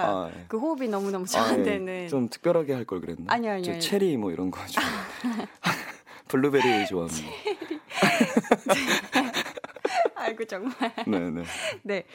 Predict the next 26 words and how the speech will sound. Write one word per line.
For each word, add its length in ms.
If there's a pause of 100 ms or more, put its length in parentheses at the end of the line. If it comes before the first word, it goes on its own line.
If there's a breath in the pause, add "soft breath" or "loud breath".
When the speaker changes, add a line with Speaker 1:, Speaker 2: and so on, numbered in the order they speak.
(140 loud breath)
Speaker 2:
아, 100
감기 300
조심하세요. 480
Speaker 1:
네, 240
그 100
Speaker 2:
제철 240
Speaker 1:
감기 80
조심하세요, 380
Speaker 2:
계속 220
Speaker 1:
진짜. 140
Speaker 2:
이렇게, 200
네. 140
Speaker 1:
네. 100 (540 loud breath)
Speaker 2:
건강 260
관리 160
하셔야 260
되니까. 480
Speaker 1:
네. 80
Speaker 2:
또 200
라스트 500
공오이오 720
님이 520
"요정 300
같은 340
덕한 380
배우님, 480